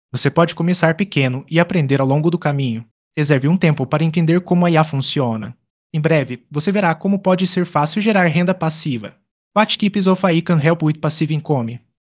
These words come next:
Existem muitos tipos, como chatbots, robôs de negociação e criadores de conteúdo. Essas ferramentas podem gerar leads, negociar ações ou escrever artigos para você. Cada uma pode levar a ganhar dinheiro.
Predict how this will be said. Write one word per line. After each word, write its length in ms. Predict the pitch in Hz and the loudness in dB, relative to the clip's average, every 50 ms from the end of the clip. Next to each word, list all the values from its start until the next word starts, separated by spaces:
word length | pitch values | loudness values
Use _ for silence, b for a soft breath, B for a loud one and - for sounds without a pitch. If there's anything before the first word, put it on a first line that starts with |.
| _ _ _ _ | _ _ _ _
Existem 380 | 143 131 147 165 156 - 196 | -2 0 0 0 2 2 2
muitos 400 | 156 131 123 143 165 - 208 190 | 2 4 2 0 2 0 -2 -2
tipos, 520 | - - - 156 156 - 147 139 - - - _ _ | 0 0 0 0 0 -2 -6 -6 -6 -8 -12 _ _
como 200 | - 208 208 226 | 0 2 2 2
chatbots, 640 | 220 - 233 202 - - 143 151 170 170 - - b b b b | 4 4 2 0 0 0 0 0 0 0 -4 -12 b b b b
robôs 380 | _ 208 202 156 160 165 160 | _ 0 2 4 4 2 2
de 100 | - 156 | 2 2
negociação 800 | 160 175 180 165 196 190 - 202 180 - - - 175 180 196 190 - | 2 0 2 2 0 2 2 2 2 2 2 2 4 4 2 2 -2
e 80 | 185 | -4
criadores 520 | 175 - 170 185 185 160 156 170 175 180 156 | -2 2 2 2 2 4 4 4 4 2 2
de 120 | - 175 | 2 0
conteúdo. 720 | 175 - 190 180 180 185 175 147 120 104 110 110 113 - _ _ _ _ _ _ _ | 0 2 0 2 2 2 2 2 0 -2 -4 -8 -12 -14 _ _ _ _ _ _ _
Essas 260 | 180 180 175 185 - | 0 2 2 2 0
ferramentas 540 | - 196 175 190 175 165 175 165 185 170 - | 0 0 2 2 2 2 0 0 -2 -4 -4
podem 300 | - - 185 180 190 190 | -2 -2 0 2 4 4
gerar 260 | 175 175 160 160 160 | 4 4 4 2 2
leads, 380 | 170 175 165 151 147 147 - - | 2 4 4 2 2 0 -4 -6
negociar 460 | 135 139 139 170 165 - 160 147 156 | -6 -2 0 0 0 2 2 2 2
ações 440 | 160 156 - 160 151 156 156 - - | 0 0 0 0 0 0 0 0 0
ou 60 | 185 | -2
escrever 460 | 196 - - - 214 175 151 151 147 | -2 -2 0 0 2 2 4 4 4
artigos 480 | 147 156 156 - 185 151 156 170 - - | 2 0 2 0 -2 0 0 -2 -2 -2
para 180 | - 131 120 | -4 -4 -4
você. 460 | 117 113 123 127 - - 123 104 113 _ _ _ _ _ _ _ | -2 -4 -4 -6 -4 -4 -6 -6 -6 _ _ _ _ _ _ _
Cada 220 | _ - 208 196 196 | _ -2 0 2 2
uma 100 | 185 175 | 0 0
pode 240 | 185 160 151 156 | 0 0 0 0
levar 240 | 160 165 151 139 135 | 0 0 0 0 0
a 60 | 147 | -2
ganhar 320 | 143 131 147 156 151 143 147 | -2 -2 -2 0 0 0 0
dinheiro. 480 | 135 131 147 151 139 123 113 110 120 | -2 -2 -4 -4 -4 -6 -8 -10 -14